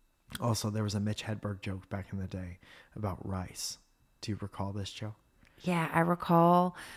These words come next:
Speaker 2: driving back from Seattle and us listening to it and me, like, laughing so hard that I was afraid I was gonna crash our car.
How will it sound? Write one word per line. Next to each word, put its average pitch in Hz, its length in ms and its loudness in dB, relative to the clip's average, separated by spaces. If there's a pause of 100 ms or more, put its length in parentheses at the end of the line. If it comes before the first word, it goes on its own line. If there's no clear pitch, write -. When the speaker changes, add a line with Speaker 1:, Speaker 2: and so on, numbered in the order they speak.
(180)
Speaker 2:
driving 156 460 6
back 147 440 4
from 139 680 4 (460)
Seattle 139 840 8 (300)
and 151 200 6
us 147 280 8
listening 143 520 6
to 127 260 6
it 123 200 6 (400)
and 151 240 6
me, 147 240 8
like, 135 380 6 (2000)
laughing 147 460 8
so 135 360 8
hard 131 500 8
that 127 140 6
I 127 120 8
was 127 160 2
afraid 127 340 4
I 123 60 6
was 120 120 2
gonna 123 220 0
crash 123 320 0
our 117 100 0
car. 120 320 -2